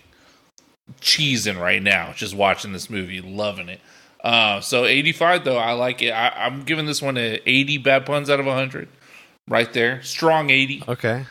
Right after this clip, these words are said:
Speaker 1: Um,
Speaker 2: Yeah.
Speaker 1: I was debating between seventy-nine and eighty, but I'm, I'm gonna show it some respect and give it the eighty. A lot of Mummy vibes, a lot of wishing Brendan Fraser was there.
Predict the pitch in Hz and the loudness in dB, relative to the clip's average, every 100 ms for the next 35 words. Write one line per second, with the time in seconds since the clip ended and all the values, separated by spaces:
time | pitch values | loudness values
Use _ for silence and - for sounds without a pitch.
0 | _ _ - 127 123 113 104 101 123 92 | _ _ -4 2 4 4 0 -2 -2 0
1 | 92 117 113 135 160 147 151 135 143 131 | 0 -2 -4 0 2 2 -4 -2 2 2
2 | 131 123 120 123 117 117 123 127 123 - | 2 0 0 0 0 0 0 -2 -8 -6
3 | 139 139 - 127 - 113 98 - 117 110 | -8 -2 0 0 -2 -6 -10 -4 -2 -2
4 | - 131 110 113 110 - 113 113 110 117 | -6 -16 -10 -10 -10 -8 -2 -2 -2 -10
5 | - - _ _ - - 117 143 139 135 | -16 -20 _ _ -14 -4 2 4 4 4
6 | 147 151 147 147 147 143 - - 120 131 | 2 2 2 4 4 2 -4 -6 2 2
7 | 135 139 139 139 135 135 135 139 139 139 | 4 2 0 -2 -2 -2 0 0 2 0
8 | 135 123 131 131 131 | -2 0 4 4 4